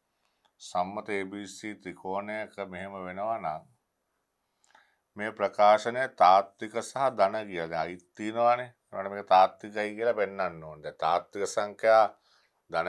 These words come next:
වෙන්නත් පුළුවන්, ඍණ වෙන්නත් පුළුවන්, බිංදුව වෙන්නත් පුළුවන්, භාග වෙන්නත් පුළුවන්. හැබැයි මේක ධන කියලා පෙන්වන්න ඕනේ. එහෙනම් දැන් මේ තියරිය පාවිච්චි කරන්න හොඳට අහගන්න ළමයි.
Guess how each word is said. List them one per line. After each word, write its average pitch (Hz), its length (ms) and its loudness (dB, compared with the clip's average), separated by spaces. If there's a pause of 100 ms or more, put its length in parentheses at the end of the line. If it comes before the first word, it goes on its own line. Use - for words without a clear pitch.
(120)
වෙන්නත් 104 400 -4
පුළුවන්, 110 380 2
ඍණ 92 280 -4
වෙන්නත් 98 400 -8
පුළුවන්, 110 340 -2
බිංදුව 90 380 -8
වෙන්නත් 95 320 -12
පුළුවන්, 107 320 -6
භාග 92 240 4
වෙන්නත් 101 420 -4
පුළුවන්. 71 380 -18 (500)
හැබැයි 98 160 -4
මේක 107 180 -6
ධන 98 260 -2
කියලා 92 300 -8
පෙන්වන්න 76 460 -14
ඕනේ. - 260 -20 (1040)
එහෙනම් 127 200 2
දැන් 135 120 2
මේ 127 180 0
තියරිය 131 440 -2
පාවිච්චි 117 560 4
කරන්න 123 380 2
හොඳට 110 260 0
අහගන්න 110 320 -4
ළමයි. 110 320 -4